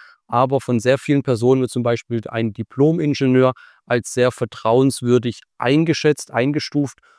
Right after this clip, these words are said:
und du kannst eben auch hier von diesen, ich nenn's mal, Vorurteilen im positiven Sinne profitieren, um eben darüber schon Vertrauensvorschuss zu haben, dass sich tendenziell mehr Leute melden und auch es tendenziell ein bisschen einfacher ist, die entsprechend im Erstgespräch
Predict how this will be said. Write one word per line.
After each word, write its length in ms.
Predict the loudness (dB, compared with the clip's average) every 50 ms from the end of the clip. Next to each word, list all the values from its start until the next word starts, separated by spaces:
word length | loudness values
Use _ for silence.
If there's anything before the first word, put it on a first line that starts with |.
| _ _
und 80 | -10 -8
du 60 | -6
kannst 280 | -4 -2 -2 -2 -2
eben 200 | -4 -6 -4 -4
auch 120 | -6 -8 -10
hier 220 | -6 -2 -2 -2
von 240 | 0 0 -2 -2 -2
diesen, 300 | -2 -4 -6 -4 -4 -4
ich 140 | -4 -4 -4
nenn's 200 | -4 -4 -4 -4
mal, 280 | -4 -2 -2 -2 -2 -4 _ _ _ _ _ _ _ _ _ -20
Vorurteilen 720 | -10 -4 0 2 4 4 4 2 2 2 2 2 2 2
im 80 | 0 0
positiven 580 | 0 2 0 2 0 -2 -6 -4 -4 -2 -2
Sinne 340 | -2 0 2 2 2 2 0 -4 _ _ _ _ _
profitieren, 720 | _ -6 -4 -4 -4 -6 -6 -4 -2 0 2 2 0 0 -4 _ _ _ _ _ _ -4
um 180 | -2 -2 0
eben 240 | 0 0 0 0 0
darüber 440 | 0 2 2 2 2 2 2 0 -2
schon 200 | -2 -2 -2 -2
Vertrauensvorschuss 800 | -2 -4 -4 -2 0 0 0 0 0 -2 -4 -2 -4 -6 -8 -4
zu 140 | -4 -2
haben, 200 | 0 0 0 0
dass 100 | -2 -4
sich 100 | -8 -8
tendenziell 400 | -4 -4 -2 -2 -2 -2 -2 -2
mehr 140 | 0 0 -2
Leute 260 | -2 -2 -2 -2 -2
melden 440 | -2 0 2 4 4 4 4 4 2
und 120 | 0 0 0
auch 220 | -2 -2 -4 _ _ -20 -20 _ _ _
es 120 | -14 -10
tendenziell 480 | -4 -2 0 2 2 0 0 0 0 0
ein 100 | 0 0
bisschen 340 | -2 -4 -6 -4 -6 -6 -4
einfacher 460 | -2 -2 -2 -2 0 0 0 0 0
ist, 220 | -2 -4 -6 -4
die 60 | -4 -4
entsprechend 460 | -4 -4 -6 -4 -4 -4 -2 -4 -6
im 120 | -6 -6
Erstgespräch 720 | -6 -6 -8 -8 -8 -12 -18 -18 -10 -6 -4 -4 -4 -6